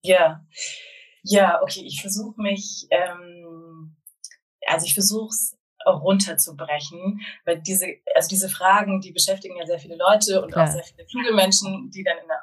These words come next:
Speaker 1: auch oft in der Sprache sprechen und schreiben, die die meisten Menschen nicht verstehen. Und ich versuch's mal so ein bisschen runterzubrechen und vielleicht geht auch ein bisschen Komplexität dabei verloren, aber ich finde das oft auch gar nicht so schlimm, weil es geht ja darum, ähm, Zusammenhänge erstmal aufzuzeigen.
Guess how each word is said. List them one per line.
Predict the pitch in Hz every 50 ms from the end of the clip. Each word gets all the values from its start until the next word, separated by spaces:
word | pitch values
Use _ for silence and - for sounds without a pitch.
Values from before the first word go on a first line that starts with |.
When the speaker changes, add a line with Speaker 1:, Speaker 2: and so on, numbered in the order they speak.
| -
Speaker 1:
auch | - - - -
oft | - - - -
in | _ 165
der | 156 - -
Sprache | - 170 - -
sprechen | - - - - 165 160 170 165
und | 151 -
schreiben, | - - - 160 165 170 165 - - - - - - _
die | - 156
die |
meisten | 160 170 170 170 - - 170
Menschen | 165 165 - - 170
nicht | 160 147
verstehen. | - - - - 202 196
Und | 190 190
ich | -
versuch's | - 180 180 196 214 208 214
mal | 180 170
so | 160 -
ein | -
bisschen | 185 190 - - 175
runterzubrechen | 196 214 208 208 208 190 - - 180 175 - 185 190 - - - - - _ _ _
und | - - 143
vielleicht | 147 185 165 165 170 170 - -
geht | 190 - -
auch | - -
ein | 160
bisschen | 160 170 - 165 160
Komplexität | 143 147 147 - - - - - 160 151 - - -
dabei | 165 - 160 156
verloren, | - - - - 180 190 190
aber | - - -
ich | - -
finde | - 214 165
das | - - - - - _ _ _ _ _
oft | - - 143 143 -
auch | 147 -
gar | - - 139 143
nicht | 143 -
so | - -
schlimm, | - - 160 156 156 147
weil | 143 143
es | 143 -
geht | - -
ja | - -
darum, | 156 151 143 147 143 - - - - - - - - -
ähm, | 165 151 147 151
Zusammenhänge | 143 - 151 147 147 147 147 147 151 - 135
erstmal | 147 147 - - 143 139 147
aufzuzeigen. | 151 151 - - 156 151 - 160 156 151 160 156